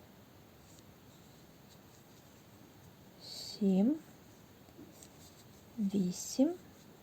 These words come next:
і дев'ятий. Поки що це діло ми ось так лишаємо. Нам потрібно розібратись з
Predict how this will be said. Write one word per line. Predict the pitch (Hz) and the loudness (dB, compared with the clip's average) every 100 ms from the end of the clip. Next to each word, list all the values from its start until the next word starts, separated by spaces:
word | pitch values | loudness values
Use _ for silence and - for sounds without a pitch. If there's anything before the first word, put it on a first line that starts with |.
| - | -4
і | - 302 359 - - - - - - | 2 2 2 -6 -20 -20 -20 -4 2
дев'ятий. | 202 240 302 - - 196 180 - - 208 - - - - - - - - - - - - - - - - - - - - - - - - - - | 8 8 6 2 4 6 6 2 -4 -6 -6 -20 -20 -20 -20 -20 -20 -20 -20 -20 -20 -20 -20 -20 -20 -20 -20 -20 -20 -20 -20 -20 -20 -20 -18 4
Поки | 214 202 220 | 6 6 2
що | 196 - 208 202 | -2 0 -2 -2
це | - 233 | -2 0
діло | 196 208 185 | 4 6 6
ми | 190 185 180 - - - - - - - - - | 6 6 4 0 -18 -20 -20 -20 -20 -20 -20 -14
ось | - | -4
так | - 202 - | -2 0 2
лишаємо. | 196 - - 190 185 262 392 - - - - - - - - - - | 2 2 4 6 8 6 4 -6 -20 -20 -20 -20 -20 -20 -20 -20 4
Нам | 202 214 320 | 8 8 8
потрібно | - 202 202 240 262 254 262 - - | 0 4 6 8 10 10 8 4 0
розібратись | 202 202 202 190 190 247 254 247 - - - - - | 8 8 8 8 10 8 6 2 0 -10 -14 -6 0
з | 202 - 240 | 2 8 8